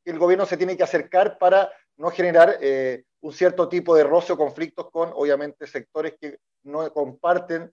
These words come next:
de que el gobierno tenga un pie metido acá adentro, pero que sabemos que por reglamento, obviamente, tiene bastantes responsabilidades?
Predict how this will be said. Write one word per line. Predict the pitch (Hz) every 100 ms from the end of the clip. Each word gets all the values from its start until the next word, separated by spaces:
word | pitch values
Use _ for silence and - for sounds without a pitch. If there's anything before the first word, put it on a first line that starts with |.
| _
de | 131
que | 135
el |
gobierno | 131 143 151 151
tenga | 147 147
un | 131
pie | 151
metido | 147 143 151
acá | 135
adentro, | 156 127 - _ _ _ _ _
pero | 156
que | 143
sabemos | 147 143 139
que | 156
por | 151 143
reglamento, | 139 135 147 143 170 -
obviamente, | 143 139 139 143
tiene | 143
bastantes | 135 - 135 139
responsabilidades? | 127 - 113 120 123 170 92